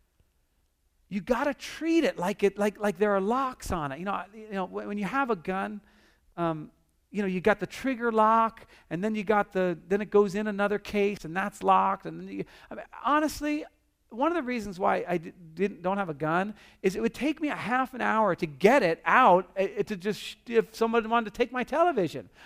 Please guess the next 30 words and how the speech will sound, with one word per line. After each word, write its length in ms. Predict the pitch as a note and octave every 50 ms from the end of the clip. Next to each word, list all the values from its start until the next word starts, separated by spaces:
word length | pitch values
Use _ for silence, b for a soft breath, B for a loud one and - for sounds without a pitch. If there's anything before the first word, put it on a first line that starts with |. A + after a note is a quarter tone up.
| B -
Like, 140 | A3 A3+ -
"Can 100 | C4+ C#4
you 140 | F#4 F#4
hold 200 | E4+ F4+ F4+ E4+
on 240 | D4+ D4 D4+ D#4+ E4 E4
in 60 | D#4+
there 280 | D#4+ D#4+ E4 E4 E4
a 40 | D4
second?" 520 | - - D#4+ D#4 D4 - D#4+ E4 D#4+ D#4+ B3
You 80 | G3+
know, 160 | G3+ G3 F3+ B B B B B -
fiddling 500 | - - - G#3 A3 A3+ A3+ A3+ A3+ G#3+
with 120 | G#3+ G#3+
all 140 | G#3 G#3 G3+
the 80 | G3
keys 500 | - - - G#3 G3+ G3+ G#3 G#3+ G#3+ F3+
and 80 | F#3+ G#3+
all 100 | G#3+ G#3+
this 100 | G#3 -
kind 160 | - G#3 G#3+
of 60 | G3+
stuff. 140 | - - B B B B -
That's 280 | - C4+ B3+ D4+ - -
how 240 | A3 C#4 D4 C#4+ C4
it 160 | A#3+ A#3+ -
should 320 | - - C4+ C#4 C4+ F#3+
be 140 | F#3+ A3+ G#3+
with 200 | G3 G#3 G#3+ G#3
our 180 | G3 F#3 F#3 E3
mouths. 640 | E3 E3 E3 D#3 C#3 A#2 F#2 - _ _ - -